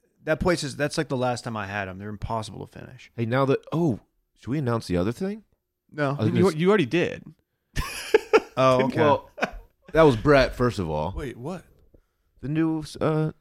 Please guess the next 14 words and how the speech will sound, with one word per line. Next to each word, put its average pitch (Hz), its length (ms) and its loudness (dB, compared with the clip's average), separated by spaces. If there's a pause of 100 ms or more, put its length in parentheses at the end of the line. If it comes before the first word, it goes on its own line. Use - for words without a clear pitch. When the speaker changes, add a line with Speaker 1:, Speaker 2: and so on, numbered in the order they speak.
(100)
Speaker 2:
situation 151 520 -10
we 95 80 0
have. 82 220 -4 (1400)
Speaker 4:
With 120 160 -20
Dave? 147 300 -8 (680)
Speaker 2:
No. 80 440 -4 (220)
Speaker 4:
We 123 80 -18
signed 139 260 -8
Scott 117 160 -2
Speaker 2:
The 117 60 4
Speaker 4:
Van 110 80 2 (100)
Pelt? 131 40 -4
Speaker 2:
Office. - 460 -2
Speaker 4:
Oh. 131 240 -8